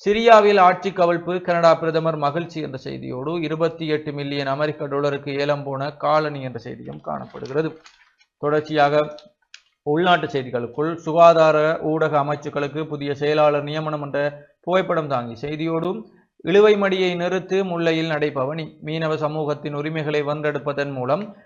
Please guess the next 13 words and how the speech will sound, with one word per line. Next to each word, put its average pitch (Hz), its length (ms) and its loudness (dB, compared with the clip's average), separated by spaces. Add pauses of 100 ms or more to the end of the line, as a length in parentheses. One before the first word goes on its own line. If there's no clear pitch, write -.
(200)
"கண்ணியமான 214 480 2
வாழ்விற்கு 185 440 6
எம்மை 175 280 -2
அர்ப்பணிப்போம், 170 720 -2
உணவு 175 340 -2
இறையாண்மையை 160 680 -2
உறுதி 160 280 -6
செய்வோம்" 147 380 -6
எனும் 131 220 -10
தொனிப்பொருளில் 156 680 -8 (100)
முல்லைத்தீவில் 156 680 -6
தேசிய 156 600 -4
மீனவ 160 420 -4